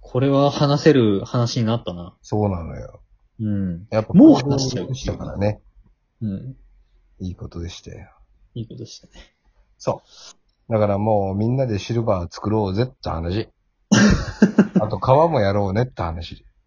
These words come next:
Speaker 1: おー。そんな続くみたいな相槌しちゃったけどね。
Speaker 2: うん。
Speaker 1: <laughs> おー、おー、おー。
Speaker 2: 実はもう終わるの。
Speaker 1: え？みたいな感じで言っちゃったけども。
Speaker 2: そうそうそう。だから我々ちょっとナスキーっていう方でもやっていきますんで。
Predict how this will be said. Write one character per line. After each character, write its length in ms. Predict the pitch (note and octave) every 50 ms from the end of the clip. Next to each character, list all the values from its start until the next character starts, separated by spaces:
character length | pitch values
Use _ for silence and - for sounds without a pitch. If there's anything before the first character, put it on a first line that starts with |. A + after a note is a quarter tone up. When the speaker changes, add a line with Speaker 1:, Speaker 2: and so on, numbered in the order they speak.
| _ _ _
Speaker 1:
お 920 | - G#3+ G#3+ G#3 G3 F#3+ F3+ F3 E3+ D#3+ D3+ D3+ C#3+ C3+ B2+ B2 A2+ G2+
ー。 60 | B2 - _ _ _ _ - - - _ _ _ _ _ _ _ _ _ _ _ _ _ _ _ - - _ _ _
そ 160 | - - D#3+
ん 20 | D3+
な 120 | D3+ D3+
続 320 | - - - F#3 F3 F3+ F3
く 100 | G#3 G3+
み 100 | F3+ E3+
た 100 | - A#2+
い 60 | A#2
な 80 | A2+ A2
相 180 | A#2 B2+ C3+
槌 260 | B2+ B2 A#2+ - - B2+
し 100 | - -
ち 80 | C3+
ゃ 40 | B2+
っ 40 | -
た 100 | C#3+ B2
け 100 | A2+ F#2+
ど 120 | - -
ね。 140 | A2+ A#2+ G#2
Speaker 2:
う 40 | -
ん。 40 | A#2
Speaker 1:
<laughs> 0 |
お 40 | G2 D2+
ー、 40 | - - - - - - - - - - E4+ - - G#4 - - G4+ G4 - - D#4 -
お 640 | - B3+ C#4+ - - E4 C#4 - B3+ B3 B3 A#3+ -
ー、 200 | - C4 B3 A3
お 20 |
ー。 20 | C4
Speaker 2:
実 60 | A#3+
は 60 | G#3
も 180 | F3+ D#3 C3 A#2
う 40 |
終 100 | A#2 -
わ 140 | C3 C3 B2+
る 60 | B2+
の。 60 | B2+ -
Speaker 1:
え？ 40 | - A#3+
み 60 | -
た 80 | -
い 20 | C4
な 20 | A#3+
感 20 |
じ 60 | - -
で 80 | B3+ A3
言 80 | G#3
っ 40 | F#3+
ち 100 | - F#3+
ゃ 40 | F3
っ 40 | E3
た 100 | F3 D#3
け 100 | D3 C3+
ど 80 | C3
も。 100 | C3 C3 - - _ _ _ _ _ _ _ _ _ _ _ _ _ - - - - - - _ -
Speaker 2:
そ 320 | D#4 E4+ E4 C#4 - A2
う 60 | G2+ -
そ 100 | - G2+ F#2+
う 40 | F#2+
そ 160 | - - F#2 E2
う。 580 | - _ _ _ _ _ _ _ _ _ -
だ 60 | A2+ A2
か 120 | A2+ A#2+ C3
ら 100 | D#3 D#3+
我 100 | D#3+ D#3+
々 80 | E3
ち 100 | D#3+ F3+
ょ 20 | E3+
っ 40 |
と 100 | - B2+
ナ 240 | A2 A#2 C3+ D3+ E3
ス 140 | - - -
キ 200 | - - B2 G2+
ー 60 | F#2+
っ 20 | -
て 120 | - -
い 40 | G2
う 40 | F#2
方 160 | F#2+ G2+ F#2+
で 80 | F2+ F#2
も 120 | F2 F2+
や 100 | F2+ F2+
っ 60 | F2+ -
て 80 | -
い 60 | G2+ F#2
き 60 | F#2+
ま 120 | F#2+ F#2+
す 160 | - - -
ん 60 | D2 D2
で。 160 | - -